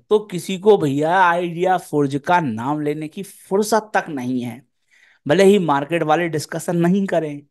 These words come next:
लेकिन कंपनी के पास ड्रोन तो बढ़िया हैं, सेना की सेवा में कार्यरत हैं, तो कंपनी बढ़िया है। हालांकि अभी भी इसका प्राइस टू अर्निंग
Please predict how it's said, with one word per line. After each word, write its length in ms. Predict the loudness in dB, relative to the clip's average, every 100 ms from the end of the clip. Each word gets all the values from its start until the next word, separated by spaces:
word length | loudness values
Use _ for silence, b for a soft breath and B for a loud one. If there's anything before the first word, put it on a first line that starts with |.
| _ _ -8
लेकिन 300 | -4 0 -2
कंपनी 440 | 0 -2 -2 0 0
के 100 | 0
पास 360 | 4 4 4 -4
ड्रोन 420 | -10 2 4 4
तो 260 | 0 -4 -6
बढ़िया 440 | -6 -4 -2 -2 -4
हैं, 360 | 2 4 4 -2 _ _ b b -16
सेना 480 | -4 0 2 2
की 280 | 2 -4 -8
सेवा 400 | -8 -2 0 2
में 180 | 0 -2
कार्यरत 580 | 0 0 0 -2 -4 -4
हैं, 260 | -8 -8 -10 B B B -12
तो 60 | -12 -4
कंपनी 480 | 0 2 2 2 2
बढ़िया 520 | 2 0 4 6 6 6
है। 380 | 2 -4 -4 -6
हालांकि 500 | -8 -8 -8 -6 -6
अभी 220 | -4 -6
भी 280 | -6 -10 -12 B B B
इसका 300 | -10 -4 -4
प्राइस 340 | -2 0 0 2
टू 80 | 2
अर्निंग 260 | 2 -2